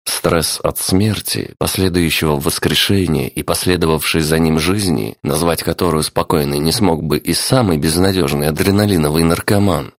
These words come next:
временно заставило выложиться на все сто. Но год, проведенный в относительной тишине и покое, сказался пагубно. Если представителей ушастой расы, не исключая нас с вами, периодически не пинать,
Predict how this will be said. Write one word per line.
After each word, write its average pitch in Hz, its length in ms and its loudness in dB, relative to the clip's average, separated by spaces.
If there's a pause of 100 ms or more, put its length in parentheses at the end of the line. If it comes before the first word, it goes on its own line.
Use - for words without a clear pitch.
(160)
временно 104 600 2
заставило 92 580 2
выложиться 87 600 2
на 80 140 4
все 80 240 0
сто. - 580 -2 (460)
Но 69 200 0
год, 78 280 -2
проведенный 78 640 -2
в 71 80 -4
относительной 73 720 -2
тишине 82 480 0
и 73 40 0
покое, 82 640 -2
сказался 117 760 -2
пагубно. 65 760 -4 (480)
Если 76 380 -2
представителей 76 800 -2
ушастой 76 520 -2
расы, 78 560 -4
не 90 140 2
исключая 98 560 0
нас 80 260 0
с - 120 -4
вами, 80 480 -2
периодически 85 760 0
не 78 160 2
пинать, 95 640 0